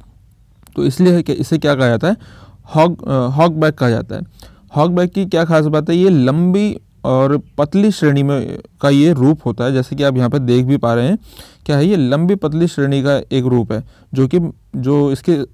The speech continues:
अगल बगल की मुलायम चट्टानों को काट करके अपर्दित स्वरूप ये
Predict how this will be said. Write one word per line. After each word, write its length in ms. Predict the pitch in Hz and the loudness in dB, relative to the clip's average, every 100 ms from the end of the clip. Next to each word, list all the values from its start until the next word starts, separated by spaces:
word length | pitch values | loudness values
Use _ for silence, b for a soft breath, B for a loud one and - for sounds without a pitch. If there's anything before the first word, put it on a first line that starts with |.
| - | -8
अगल 240 | 123 151 165 | -2 0 2
बगल 280 | 139 131 | 2 0
की 120 | 131 170 | 0 -2
मुलायम 460 | 131 120 127 160 | 0 2 2 0
चट्टानों 400 | 160 - 123 120 | -4 -2 -2 0
को 120 | 147 | -4
काट 280 | 156 120 127 | -4 -2 -2
करके 320 | - 120 143 226 B B - | -2 -2 -2 -4 B B -8
अपर्दित 480 | 131 139 151 165 | -2 0 -2 -6
स्वरूप 320 | - 127 143 135 | -2 0 0 2
ये 180 | 196 | 0